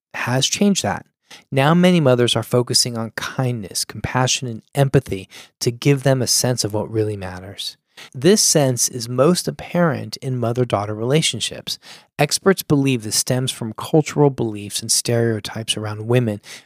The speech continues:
being more empathetic and compassionate. With a decreased level of social interaction, parents want to ensure their children develop these social skills,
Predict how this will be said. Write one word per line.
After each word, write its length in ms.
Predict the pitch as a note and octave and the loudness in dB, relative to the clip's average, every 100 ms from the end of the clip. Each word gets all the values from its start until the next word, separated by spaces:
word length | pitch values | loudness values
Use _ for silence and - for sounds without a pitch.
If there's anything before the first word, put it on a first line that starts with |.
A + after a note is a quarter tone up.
| _ | _
being 200 | C3 A2+ | -4 0
more 280 | A#2 B2 C3+ | 4 4 4
empathetic 720 | C#3+ A#2+ A#2 - G#2+ G#2+ - - | 0 -2 -2 -4 -6 -6 -12 -8
and 320 | C3+ B2 B2 | -4 0 0
compassionate. 840 | A2+ A2 - G2 F#2+ - F#2+ - - - _ - - | -4 -10 -10 -8 -6 -8 -10 -18 -20 -20 _ -20 0
With 160 | C3+ A#2+ | 2 2
a 60 | A#2+ | 0
decreased 540 | D#3+ E3+ - F3+ - | -4 -6 -2 0 2
level 420 | B2+ A#2 A2 A2 | 2 2 0 -2
of 200 | - A2 | -4 -6
social 400 | - A#2 A#2 - | -4 -2 -2 -2
interaction, 680 | A2 G#2+ A2 A#2 - C3 B2+ - - - | -6 -4 -2 -2 -2 -2 -2 -6 -20 -8
parents 320 | - C#3+ - | 2 2 4
want 160 | D3+ C#3+ | 2 2
to 60 | |
ensure 340 | B2+ - B2+ A2+ | 0 -2 -2 -4
their 80 | |
children 360 | G#2+ - A#2 A2 | -4 -6 -6 -4
develop 560 | G#2+ G#2 A2+ C3 C3+ - | -8 -4 2 4 4 2
these 180 | G#2+ | -6
social 400 | - A2+ - A#2+ | -4 -4 -6 -4
skills, 640 | G#2+ - - C3 A#2 G2 | -2 -2 -2 0 0 -2